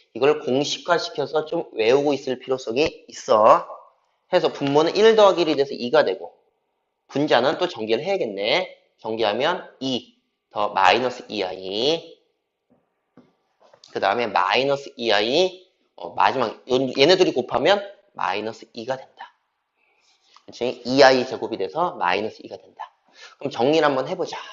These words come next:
어, 육하고 십오 더해서 삼십일에 마이너스 오 아이가 될 거고 뒷부분을 보자. 여기는 이분의 여기 이는 이렇게 사라질 거야.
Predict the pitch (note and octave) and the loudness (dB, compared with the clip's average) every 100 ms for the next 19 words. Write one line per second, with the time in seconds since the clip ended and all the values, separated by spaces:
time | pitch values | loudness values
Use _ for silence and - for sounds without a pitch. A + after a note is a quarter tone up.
0 | - _ _ _ _ _ _ _ _ _ | -20 _ _ _ _ _ _ _ _ _
1 | _ _ _ _ G2 - C3+ - F3 E3+ | _ _ _ _ -16 -4 -4 2 2 4
2 | F3 F3+ F3+ C3+ A2+ A#2+ - F#3+ - D#3+ | 2 0 0 4 2 2 -2 -4 -4 -6
3 | - C3+ F#2 - - _ - F#2+ F#2 B2 | -2 0 0 -4 -20 _ -6 0 2 2
4 | B2+ B2 - C3+ C#3 - G#2 A#2+ C3+ A#2+ | -2 -4 -4 -2 -2 -2 2 4 4 2
5 | F#2 F2+ - - _ - D3 E3+ D#3+ B2+ | -2 -8 -16 -18 _ -12 -8 -2 0 0
6 | G#2 - - - _ _ _ _ _ _ | -2 -10 -18 -20 _ _ _ _ _ _
7 | G2+ F#2+ A#2+ C#3+ B2 C3 D#3+ C#3+ G2 F2 | -8 -4 -4 -4 -6 -4 -2 -2 -6 -8
8 | F#2 B2+ E3 - _ _ _ _ _ _ | -4 -2 -2 -6 _ _ _ _ _ _
9 | C#3+ C#3+ C#3+ C#3+ D#3+ - C3+ - G3+ A3 | 0 0 0 2 2 2 0 -2 0 0
10 | - - - | 0 -10 -16